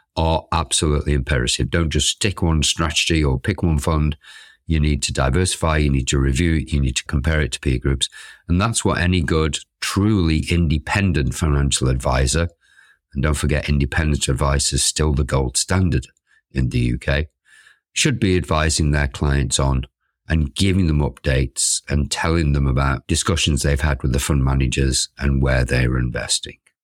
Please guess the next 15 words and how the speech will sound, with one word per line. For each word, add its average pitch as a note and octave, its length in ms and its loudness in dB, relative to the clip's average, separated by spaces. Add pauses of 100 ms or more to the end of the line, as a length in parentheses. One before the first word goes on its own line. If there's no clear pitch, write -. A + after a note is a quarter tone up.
(200)
from B1 260 -2
that A#1+ 200 -4
side. - 420 -2 (1120)
As A#2+ 100 4
always, F3 460 2 (680)
I D#2+ 100 0
would E2 140 2
welcome G2 380 2
feedback. G2+ 540 0 (580)
Any F#2+ 160 2
questions, B2+ 800 0 (400)
drop - 220 -2
me F2 100 4
a E2+ 60 2
line, G2+ 460 2